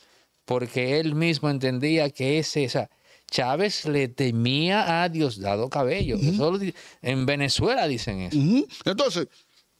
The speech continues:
Speaker 2: eh, yo digo, no es, el tipo no tiene el perfil para un dictador porque yo lo he perfilado. Eh, no tiene la discursiva, no tiene la presteza, no tiene la coherencia,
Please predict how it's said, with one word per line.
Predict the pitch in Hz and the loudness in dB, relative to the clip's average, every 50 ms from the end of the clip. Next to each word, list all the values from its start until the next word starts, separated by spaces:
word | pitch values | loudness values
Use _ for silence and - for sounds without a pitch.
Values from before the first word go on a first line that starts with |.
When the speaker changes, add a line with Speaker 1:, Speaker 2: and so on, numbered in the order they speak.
| _ - | _ 0
Speaker 2:
eh, | 208 208 226 - - 214 | 2 2 2 2 2 0
yo | 180 160 247 254 269 269 | 2 4 4 4 4 4
digo, | 277 269 277 277 269 240 220 208 | 4 4 4 4 4 4 2 2
no | 214 214 233 254 269 | 2 2 4 4 2
es, | 247 254 | 2 2
el | 254 233 196 - | 2 0 0 0
tipo | 269 285 247 269 269 | 0 0 0 0 0
no | 254 262 233 | 0 0 0
tiene | 254 277 269 262 | 2 2 2 2
el | 247 | 2
perfil | 254 233 190 - 277 254 226 | 0 -2 -2 -2 -2 -2 0
para | - 226 | 0 0
un | 233 233 | 0 0
dictador | 240 202 240 233 247 262 - | 0 0 0 0 0 -2 -2
porque | 254 254 220 247 254 | -2 -2 0 0 0
yo | 247 262 262 | 2 2 2
lo | 254 | 2
he | 247 | 2
perfilado. | 247 254 240 202 220 240 233 240 247 240 214 185 170 175 180 - 160 | 2 2 0 2 2 2 2 4 4 4 2 2 2 2 2 4 4
Eh, | 175 180 165 180 196 | 4 4 2 2 2
no | 196 220 269 262 240 | 2 4 2 2 2
tiene | 262 254 240 233 | 0 0 2 2
la | 220 220 214 | 2 2 2
discursiva, | 208 196 147 185 196 160 - - 208 208 208 196 196 190 185 | 2 2 2 2 4 4 4 4 4 4 4 4 4 2 2
no | 196 220 233 | 2 0 0
tiene | - 262 240 233 226 | 0 0 0 2 2
la | 220 214 | 2 2
presteza, | - 202 196 - - 214 208 196 175 202 208 | 2 2 0 0 0 0 0 2 0 0 0
no | 214 208 | 0 0
tiene | 202 226 220 214 | 2 2 2 4
la | 208 202 196 | 2 2 2
coherencia, | - 202 196 196 196 196 202 214 220 214 170 - 202 202 165 | 2 2 4 4 4 4 4 4 2 2 2 4 2 2 0